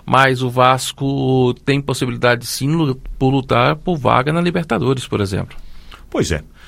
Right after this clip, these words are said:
Speaker 2: Então tá aí, essa foi a rodada do Campeonato Brasileiro. O Flamengo continua líder do campeonato, trinta pontos, São Paulo com vinte e nove.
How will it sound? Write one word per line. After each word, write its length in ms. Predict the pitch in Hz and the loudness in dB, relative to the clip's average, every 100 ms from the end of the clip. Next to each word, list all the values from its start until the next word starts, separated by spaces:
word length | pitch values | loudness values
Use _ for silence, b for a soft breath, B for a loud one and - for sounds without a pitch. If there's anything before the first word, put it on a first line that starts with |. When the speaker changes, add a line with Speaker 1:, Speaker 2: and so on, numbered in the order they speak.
| B B | B B
Speaker 2:
Então 160 | - 262 | -8 0
tá 120 | 151 | 2
aí, 140 | 98 | 2
essa 240 | 113 156 151 | 2 0 0
foi 140 | 156 | 0
a 60 | 143 | 2
rodada 420 | 131 127 131 127 | 2 2 2 0
do 80 | 127 | -4
Campeonato 480 | 127 127 120 123 131 | -4 -2 0 -2 0
Brasileiro. 640 | 139 127 139 190 226 233 - | -2 -2 0 0 0 -2 -8
O 60 | - | -4
Flamengo 420 | 151 135 131 135 | 2 2 2 0
continua 460 | 143 139 143 139 127 | -2 -2 0 2 2
líder 400 | 135 202 160 139 | 2 0 2 2
do 120 | 127 | 0
campeonato, 680 | 135 131 160 160 190 196 165 | -2 0 0 2 2 0 -4
trinta 380 | 151 147 160 | -2 0 0
pontos, 420 | 156 175 214 220 - | 0 -2 -2 -4 -2
São 160 | 156 | -2
Paulo 280 | 131 139 139 | 0 0 0
com 120 | 143 | -2
vinte 220 | 135 147 | 0 0
e 40 | 175 | 2
nove. 520 | 175 208 220 214 202 | 2 2 2 0 -2